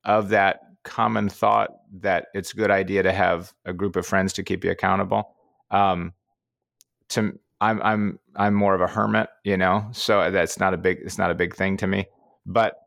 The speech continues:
um, anyway, so he says, "For example, a pastor who is a, quote, lone wolf," end quote, uh, or doesn't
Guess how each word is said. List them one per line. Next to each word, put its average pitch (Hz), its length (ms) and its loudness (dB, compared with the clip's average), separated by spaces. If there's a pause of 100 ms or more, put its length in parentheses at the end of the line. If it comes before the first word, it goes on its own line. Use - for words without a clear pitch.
(400)
um, 104 380 2
anyway, 113 300 2
so 113 140 -2
he 127 60 4
says, 120 260 0
"For 131 160 2
example, 143 460 0
a 107 60 0
pastor 131 720 0
who 110 180 -2
is 107 200 2
a, 95 180 4
quote, - 280 0
lone 104 500 0
wolf," 107 440 2 (300)
end 87 140 -10
quote, 90 300 0 (100)
uh, 85 300 2
or 104 180 2
doesn't 113 480 0